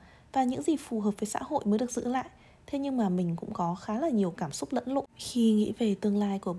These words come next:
bún chả nói riêng và khi nghĩ về tương lai của những món ăn truyền thống tại chính nơi quê hương gốc gác của nó nói chung. Mình cũng là người đã từng may mắn được sinh ra và lớn lên với cái trải nghiệm bún chả truyền thống. Nên càng lúc thì mình càng có một cái mong muốn, một cái khao khát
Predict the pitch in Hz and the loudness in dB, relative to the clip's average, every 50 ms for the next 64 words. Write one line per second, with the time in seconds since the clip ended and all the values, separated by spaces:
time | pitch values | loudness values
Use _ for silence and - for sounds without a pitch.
0 | - 196 175 175 170 - 233 208 180 175 165 165 175 - - 240 240 240 240 - | -4 -2 -2 -2 -2 -2 -4 -4 -4 -2 -4 -4 -2 0 2 2 2 2 0 -4
1 | - - - - - - - - - - 208 208 202 202 202 - 247 240 240 - | -12 -20 -20 -20 -20 -20 -20 -8 -2 0 0 2 2 0 0 0 0 0 0 0
2 | 262 277 285 240 214 - 233 226 226 226 226 220 220 214 - 170 156 156 180 202 | 0 -2 -2 -2 -2 -2 0 0 0 0 0 0 -2 -4 -4 -6 -6 -4 -2 -2
3 | 196 175 170 170 - 196 196 196 - - 165 160 - - 160 160 165 202 226 - | -2 -2 -2 0 0 0 0 -2 -2 -4 -4 -4 -4 -4 -4 -4 -4 -4 -4 -4
4 | - 214 - - - - 175 165 185 220 233 214 214 - 208 196 196 - 214 202 | -6 -6 -6 -8 -8 -6 -4 -2 0 2 0 0 0 -2 -2 -2 -2 0 0 0
5 | 196 196 196 - 247 247 - 240 254 247 - 165 160 165 151 156 160 160 - - | 0 -2 -2 -4 -6 -4 -2 -4 -4 -4 -6 -8 -6 -6 -6 -6 -6 -6 -4 0
6 | 220 208 202 - - - - - - - - - - - - - - - - - | 0 0 0 -2 -6 -20 -20 -20 -20 -20 -20 -20 -20 -20 -20 -20 -20 -20 -20 -6
7 | - 214 202 196 180 175 170 208 208 240 262 233 202 185 180 170 165 - - 214 | 0 2 2 4 2 0 0 -2 -2 0 0 2 2 2 0 0 -2 -4 -4 -2
8 | 240 208 175 180 196 202 196 190 180 160 165 208 254 277 240 233 214 - - - | -2 0 0 2 0 0 0 0 0 -2 -4 -4 -4 -2 -2 -2 -2 -4 -6 -6
9 | - 254 254 247 254 240 240 233 233 233 220 196 185 170 165 170 175 175 175 196 | -4 -4 -2 -2 -2 -2 -2 -2 -4 -4 -6 -6 -6 -4 -4 -2 -2 0 0 0
10 | 214 226 220 220 214 208 196 190 190 185 233 233 - 262 180 165 175 180 - - | 0 0 0 0 -2 -2 -2 -4 -4 -2 -4 -4 -2 -2 -2 -2 -2 -4 -4 -4
11 | 175 170 165 - - 214 160 - - 175 156 156 175 160 165 185 - - - - | -4 -2 -2 -2 -2 -4 -4 -4 -4 -4 -4 -4 -2 -2 -2 -4 -6 -8 -14 -20
12 | - - - - - - - - 302 294 294 285 285 285 285 - 269 233 226 240 | -20 -20 -20 -20 -20 -20 -16 -12 -8 -6 -6 -6 -6 -8 -6 -4 -2 0 0 0
13 | 320 349 - - 254 220 208 202 190 185 185 - 180 170 170 170 165 175 208 226 | 0 -2 -4 -4 -2 0 0 0 0 -2 -2 -4 -4 -4 -4 -4 -2 -2 -2 -2
14 | - 175 165 185 202 220 214 196 185 170 170 170 208 254 240 - 170 - - 262 | -2 -2 -2 -2 0 2 2 2 2 2 0 -2 -2 -4 -4 -6 -8 -8 -8 -10
15 | 254 254 - 330 330 349 | -10 -8 -6 -4 -4 -6